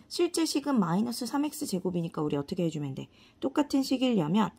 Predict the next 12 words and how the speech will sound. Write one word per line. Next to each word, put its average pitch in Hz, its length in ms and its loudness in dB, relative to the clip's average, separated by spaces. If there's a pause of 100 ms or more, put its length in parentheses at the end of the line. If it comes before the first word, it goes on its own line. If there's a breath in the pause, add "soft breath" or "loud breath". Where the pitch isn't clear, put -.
(340 soft breath)
여기서 196 480 2
X 170 240 -2
제곱을 165 440 -2
한번 254 240 -2
빼주면 330 380 0
되죠. 147 220 -10 (880)
그래서 - 160 -8
이렇게 208 240 0
해서 208 140 2
식을 285 260 -2
변형하는 151 520 -6
거야. - 180 -16